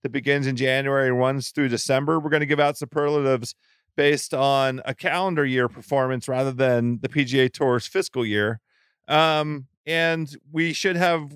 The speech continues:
at least one special guest, maybe two special guests, maybe three very special guests to help us give out some superlatives.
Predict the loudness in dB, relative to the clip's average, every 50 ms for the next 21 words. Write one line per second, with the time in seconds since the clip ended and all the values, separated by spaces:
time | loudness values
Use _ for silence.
0 | -18 -10 -6 -4 -4 -2 -2 -4 -4 -4 -4 -4 -4 -4 -4 -4 -2 -2 -2 -4
1 | -4 -2 0 0 0 0 -2 -2 -2 -2 -2 -4 -6 -6 -6 -2 -2 -2 -2 -2
2 | -2 -4 -4 -4 -4 -4 -4 -4 -4 -4 -6 -6 -6 -4 -2 -2 0 2 2 2
3 | 2 0 0 -2 -4 -4 -4 -6 -10 -8 -6 -4 -4 -4 -4 -6 -10 -16 -18 _
4 | _ _ _ _ _ _ -10 -6 -2 0 0 0 2 0 0 0 -2 -2 0 0
5 | 2 2 2 2 2 0 -2 -4 -6 -6 -6 -8 -10 -8 -4 -2 0 0 0 0
6 | -2 0 -2 -2 -2 -6